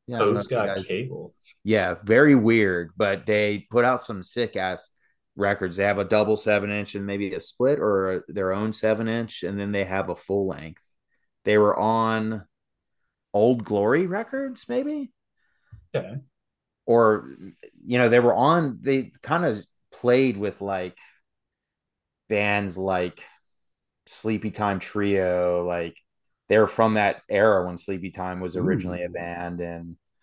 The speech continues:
Speaker 2: Very cool.
Speaker 1: played with, like, you know, they did, they were around when Born Against, Men's Recovery Project were playing, and they were just a Ri-, they were a Richmond band, kinda like spastic hardcore punk. I, I don't know what to call it. You know, kinda like Gravity Records style.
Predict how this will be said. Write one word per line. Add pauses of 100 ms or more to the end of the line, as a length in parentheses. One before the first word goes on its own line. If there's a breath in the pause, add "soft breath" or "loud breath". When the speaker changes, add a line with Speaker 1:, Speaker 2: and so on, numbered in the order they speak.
(240)
Speaker 2:
Very
cool.
Speaker 1:
played
with,
like, (100)
you
know,
they
did, (520)
they
were
around
when
Born
Against,
Men's
Recovery
Project
were
playing,
and
they
were
just
a
Ri-,
they
were
a
Richmond
band,
kinda
like (640)
spastic
hardcore
punk. (680)
I,
I
don't
know
what
to
call
it. (480)
You
know,
kinda
like
Gravity
Records
style.